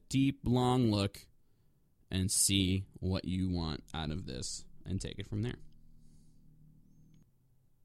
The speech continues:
That's gonna do it. As always,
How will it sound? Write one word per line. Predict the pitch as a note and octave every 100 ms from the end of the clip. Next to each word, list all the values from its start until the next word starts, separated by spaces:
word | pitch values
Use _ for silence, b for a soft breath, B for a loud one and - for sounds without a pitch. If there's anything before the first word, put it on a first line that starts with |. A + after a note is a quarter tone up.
| _ _ _ B B B B -
That's | -
gonna | - G2+
do | G2+
it. | E2+ - _ _ _ _ _ _ _ _ - - b b b b _ _ - - -
As | C#3 C3
always, | C#3 C#3 A#2+ G2+ F2 -